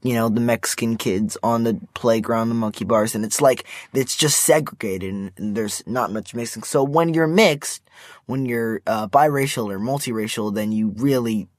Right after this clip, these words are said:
have to pick a side. And, I mean, being bira-, like, my race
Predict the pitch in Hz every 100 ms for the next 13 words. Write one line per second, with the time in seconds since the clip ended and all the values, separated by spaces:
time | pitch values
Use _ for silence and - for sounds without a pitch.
0 | - - - 131 123 117 98 - - 101
1 | 98 - 117 98 - 95 67 - - -
2 | - - - - 143 135 135 - - _
3 | 131 143 139 135 117 127 165 185 185 185
4 | - - 92 - 131 131 123 123 127 123
5 | 123 139 156 120 123 156 - -